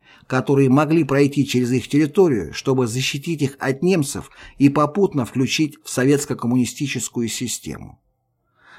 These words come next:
Ведь они были самыми яростными противниками этой системы.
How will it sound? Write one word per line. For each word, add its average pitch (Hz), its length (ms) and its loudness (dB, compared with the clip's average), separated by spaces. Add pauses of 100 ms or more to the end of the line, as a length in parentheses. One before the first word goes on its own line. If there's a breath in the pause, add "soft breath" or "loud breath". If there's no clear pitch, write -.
Ведь 143 220 4
они 202 160 6
были 180 220 6
самыми 147 420 4
яростными 131 540 2
противниками 117 760 -4
этой 110 280 -6
системы. 90 600 -8